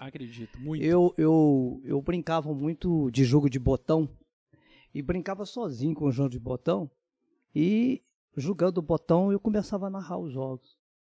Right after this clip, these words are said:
Speaker 2: Narrava os jogos porque eu escutava muito rádio, João. Eu fui ouvinte assíduo da Rádio Globo, da Rádio Nacional, da Rádio Tupi.
Speaker 1: Uhum.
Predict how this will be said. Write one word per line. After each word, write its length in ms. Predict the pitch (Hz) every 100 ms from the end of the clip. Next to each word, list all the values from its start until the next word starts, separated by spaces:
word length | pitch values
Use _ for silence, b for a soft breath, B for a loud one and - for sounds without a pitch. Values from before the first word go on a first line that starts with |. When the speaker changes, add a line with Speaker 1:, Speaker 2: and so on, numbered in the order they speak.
| _ _ _ _ _
Speaker 2:
Narrava 340 | - 208 220 202
os 60 |
jogos 320 | 160 190 185 -
porque 360 | 202 - 226
eu 240 | 208 214 208
escutava 580 | - 170 _ 175 165
muito 320 | 147 160 - 139
rádio, 500 | 113 135 123 110 113
João. 380 | 117 117 104 - b b b b b
Eu 640 | 151 160 180 180 160 135 _ _
fui 440 | - 156 147 127
ouvinte 440 | 135 147 127 175 196
assíduo 600 | 160 - - 180 165 123
da 140 | 120
Rádio 280 | 113 143 135
Globo, 340 | 131 147 160 139
da 100 | 120
Rádio 260 | 131 127
Nacional, 640 | 131 123 160 123 123 135 131
da 100 | 117
Rádio 260 | 131 127
Tupi. 560 | - 123 - 151 160 -
Speaker 1:
Uhum. 460 | 156 160 147 165